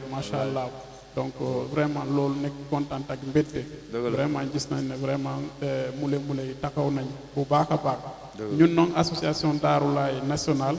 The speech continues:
Speaker 1: macha
Speaker 2: Yeah.
Speaker 1: Allah, ñu yëpp dañoo booloo, ñu mànkoo, ñu nekk benn.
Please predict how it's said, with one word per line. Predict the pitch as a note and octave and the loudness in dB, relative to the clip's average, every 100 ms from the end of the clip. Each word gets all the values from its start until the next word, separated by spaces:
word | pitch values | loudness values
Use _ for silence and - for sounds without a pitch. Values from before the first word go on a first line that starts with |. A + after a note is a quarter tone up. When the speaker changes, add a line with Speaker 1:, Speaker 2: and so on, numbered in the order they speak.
| D#3+ D3 | -4 -2
Speaker 1:
macha | D3 F#3 | -2 0
Speaker 2:
Yeah. | C#3+ | 0
Speaker 1:
Allah, | C#3 C#3+ | 2 0
ñu | C#3 C3+ | 0 -2
yëpp | C#3+ - | -4 -2
dañoo | D3 C#3 | 0 2
booloo, | C#3 C#3 C3+ C3 C3+ | 4 4 4 4 2
ñu | C#3 | 0
mànkoo, | C#3 C#3 C#3+ C3+ | 0 -2 -2 -2
ñu | C3+ | -2
nekk | C3 C3 C3 | -4 -4 0
benn. | C#3 D#3 | 2 4